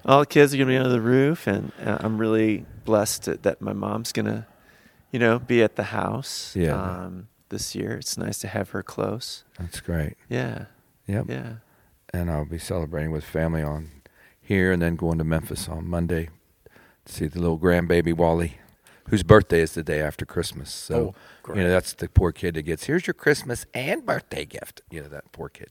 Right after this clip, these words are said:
Speaker 2: But anyway,
Speaker 1: Yeah.
Speaker 2: he'll get
Speaker 1: Yeah.
Speaker 3: Yeah, maybe
Speaker 2: Okay,
Speaker 3: they ought to
Speaker 2: good.
Speaker 3: celebrate his birthday on July twenty-sixth.
Speaker 2: Yeah,
Speaker 3: instead
Speaker 2: yeah.
Speaker 3: of
Speaker 2: My
Speaker 3: December
Speaker 2: daughter, I'm sure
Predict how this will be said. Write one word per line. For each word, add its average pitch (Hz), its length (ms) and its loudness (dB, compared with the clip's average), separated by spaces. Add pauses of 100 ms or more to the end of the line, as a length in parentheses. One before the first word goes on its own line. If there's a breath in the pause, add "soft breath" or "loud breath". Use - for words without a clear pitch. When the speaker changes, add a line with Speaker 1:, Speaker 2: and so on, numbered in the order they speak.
(100)
Speaker 2:
But - 120 -16 (800 soft breath)
anyway, 104 200 -2 (400)
Speaker 1:
Yeah. - 60 -16
Speaker 2:
he'll 87 140 -6
get 71 220 -10 (280)
Speaker 1:
Yeah. 95 320 -10
Speaker 3:
Yeah, 110 160 -6
maybe 120 220 -8
Speaker 2:
Okay, 104 80 -4
Speaker 3:
they 85 60 -2
ought - 80 -6
to - 60 -8
Speaker 2:
good. - 60 -8
Speaker 3:
celebrate 107 380 -4
his 113 140 -12
birthday 113 360 -4
on 107 140 -10
July 104 380 -6
twenty-sixth. - 720 -10
Speaker 2:
Yeah, 92 540 6
Speaker 3:
instead 90 180 -4
Speaker 2:
yeah. 87 60 0
Speaker 3:
of 87 80 -2
Speaker 2:
My 90 100 -2
Speaker 3:
December 85 300 0
Speaker 2:
daughter, 80 100 -2
I'm - 60 -6
sure 110 100 -10